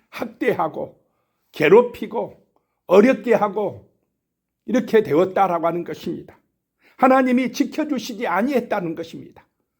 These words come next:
"그래, 마음대로 해봐"라고 하셨다는 것입니다. 우리 성도들의 복은 하나님을 의지하는 것인 줄로 믿으시기 바랍니다. 기도하는 것입니다.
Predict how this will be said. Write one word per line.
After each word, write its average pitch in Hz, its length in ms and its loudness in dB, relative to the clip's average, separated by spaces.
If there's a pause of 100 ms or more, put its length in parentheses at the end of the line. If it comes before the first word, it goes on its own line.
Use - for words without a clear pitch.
(760)
"그래, 214 260 0
마음대로 170 500 0
해봐"라고 156 1080 -8
하셨다는 135 520 -10
것입니다. - 380 -20 (580)
우리 143 380 4
성도들의 156 600 2
복은 139 460 -2 (140)
하나님을 196 600 4
의지하는 185 600 0
것인 160 280 0
줄로 151 220 2
믿으시기 143 400 -4
바랍니다. 139 800 0 (440)
기도하는 262 600 4
것입니다. 180 680 -4